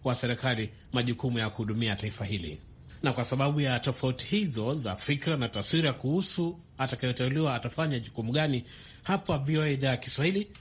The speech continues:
tunazungumza kwa njia ya simu na Nelson Havi ambaye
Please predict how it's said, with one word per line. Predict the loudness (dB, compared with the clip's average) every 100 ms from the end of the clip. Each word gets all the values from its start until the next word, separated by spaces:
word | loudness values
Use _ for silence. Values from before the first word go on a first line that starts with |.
| -14
tunazungumza | -2 2 2 2 2 2 0
kwa | 0
njia | 0 2
ya | 2
simu | 4 4 2 0
na | 0 2 4
Nelson | 2 2 2 0 0
Havi | 0 2 2 0 -2 -16 -4
ambaye | -2 2 4 4 2 0